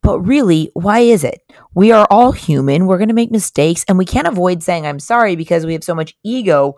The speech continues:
wrapped up in not being wrong. It's great. It's like you're owning up to whatever happened, you're acknowledging your fault in it, and you allow the person to move on,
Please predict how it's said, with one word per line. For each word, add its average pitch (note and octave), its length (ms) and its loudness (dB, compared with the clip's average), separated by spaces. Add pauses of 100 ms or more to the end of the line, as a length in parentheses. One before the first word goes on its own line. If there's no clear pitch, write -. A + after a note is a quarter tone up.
(240)
wrapped E3+ 320 -2
up F#3 160 0
in E3 220 -6
not D#3+ 340 -4
being E3 300 -8
wrong. D3 640 -6 (460)
It's A3+ 200 -4
great. C#4 320 0
It's F3+ 220 -8
like F#3+ 180 -4
you're - 160 -6
owning A#3 320 -8
up A3 200 -2
to G#3 100 -10
whatever E3+ 320 -2
happened, E3+ 500 -4 (320)
you're E3 160 -2
acknowledging E3+ 680 -2
your C#4 100 -2
fault C#3+ 380 -2
in C#3+ 80 -6
it, D3 240 -6
and F#3 280 -4
you G3 220 -6
allow E3 500 -2
the C#3+ 80 -8
person C3 380 -6
to F3 80 -6
move F#3+ 180 -6
on, G#3+ 200 -2